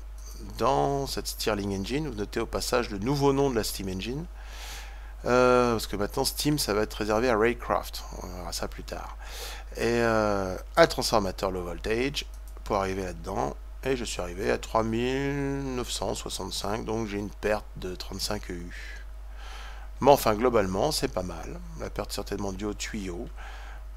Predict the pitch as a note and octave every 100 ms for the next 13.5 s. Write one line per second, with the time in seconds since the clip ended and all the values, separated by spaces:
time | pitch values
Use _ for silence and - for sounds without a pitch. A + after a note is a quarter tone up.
0 | - F#2+ F#2 F2+ F2 F2+ F#2+ G2 - A#2
1 | G#2 - A2 - F#2 A2 G#2 F#2 G2 -
2 | F2+ - - - - - - - - -
3 | - - A#1+ - F#2 F2 G2 B2 F#2+ G#2+
4 | C3 B2+ B2+ B2 A#2 - - - G#2+ A#2+
5 | G#2 G#2 - F2+ A2 A#2+ G2+ G2+ F#2 -
6 | A2+ C#3 F3+ A3 - - - - - -
7 | - A#2+ - F#2+ - B2+ C#3 A#2+ G2 F#2+
8 | G#2+ B2 B2 B2+ B2 F#2+ F2+ - - -
9 | - - F#2+ A2 D#3 E3+ - - F2+ F2+
10 | G2 F2+ F2 F2 B2 E3+ A3+ A#2 - -
11 | - - - - - D#3+ F#3+ - - -
12 | - - - - - E3 D#3 D3+ C3 -
13 | C#3+ A#2 G#2 F#2